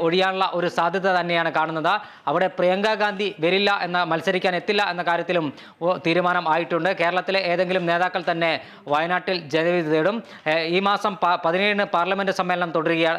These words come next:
തു-, തുടങ്ങുകയാണ്. അതിനു മുമ്പ് തന്നെ ഇക്കാര്യത്തിൽ ഒരു തീരുമാനം എടുക്കും. പതിനേഴിന് മുമ്പ്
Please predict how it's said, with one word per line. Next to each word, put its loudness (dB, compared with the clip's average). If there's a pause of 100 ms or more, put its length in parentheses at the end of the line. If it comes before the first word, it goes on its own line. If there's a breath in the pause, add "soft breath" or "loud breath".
(120)
തു-, 2 (160)
തുടങ്ങുകയാണ്. 2 (380 loud breath)
അതിനു 2
മുമ്പ് 0
തന്നെ -2 (100)
ഇക്കാര്യത്തിൽ 0
ഒരു 0
തീരുമാനം 2
എടുക്കും. 0 (320 loud breath)
പതിനേഴിന് 0
മുമ്പ് 0